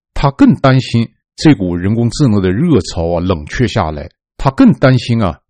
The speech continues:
英伟达的增长速度下降。如果出现那种状况，就英伟达本身会被华尔街抛弃，或者出现一些市场对人工智能投资的明显降温。所以两害相比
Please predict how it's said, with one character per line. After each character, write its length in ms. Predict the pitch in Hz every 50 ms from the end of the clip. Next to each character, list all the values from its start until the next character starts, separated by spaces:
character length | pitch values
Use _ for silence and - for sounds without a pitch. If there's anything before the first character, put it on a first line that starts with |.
| _ _ -
英 140 | 143 165 175
伟 120 | 139 107 95
达 280 | - 82 76 90 123
的 260 | 123 113 95 82 - _ _ _ _ -
增 200 | - 196 202 208
长 200 | - 113 82 73
速 300 | - - - - 269 240
度 100 | - 95
下 260 | 85 - - - - -
降。 180 | - 104 82 - _ _ _ _ _
如 140 | 202 226
果 100 | 220 143
出 220 | 104 - - - 190
现 200 | - 180 170 170
那 120 | 202 254
种 160 | 202 117 92
状 200 | - - 139 - -
况， 200 | - 98 90 80 _ _ _ _ _
就 120 | - 131
英 120 | 151 220 240
伟 60 | 202
达 140 | 123 127 127
本 240 | 131 - 120 101 80 78
身 240 | - - 156 160 196
会 160 | - - 160
被 120 | 107 107 104 85 - - _ _ _
华 200 | _ - - 95
尔 120 | 87 82
街 160 | - 92 87
抛 240 | 82 - - 95 92
弃， 300 | 90 - - - 101 - - _ _ _
或 120 | _ - 135
者 140 | 113 92 82
出 300 | - - - - 147 143
现 240 | - - 131 104
一 40 | 87
些 200 | 82 - 98 87
市 680 | 90 - _ _ _ _ - - - - 208 - -
场 160 | - 82 76 -
对 240 | - 135 117 101 - _ _ _ _ _
人 160 | 107 117 131
工 140 | 139 151 143
智 220 | - - 220 190
能 160 | 117 98 92
投 340 | - - - - 117 117 120
资 320 | 120 - - - 165 226 226
的 240 | 139 92 78 69 - _ _ _ _
明 220 | - 104 110 135 165
显 200 | 139 - 165 -
降 280 | - - 139 104 98 92
温。 140 | 98 110 123 - _ _ _ _ _
所 260 | - - - 151 160
以 160 | 143 131 131
两 300 | - - 120 110 95 98
害 120 | - 170 143
相 280 | - - 190 202 214
比 80 | 202 98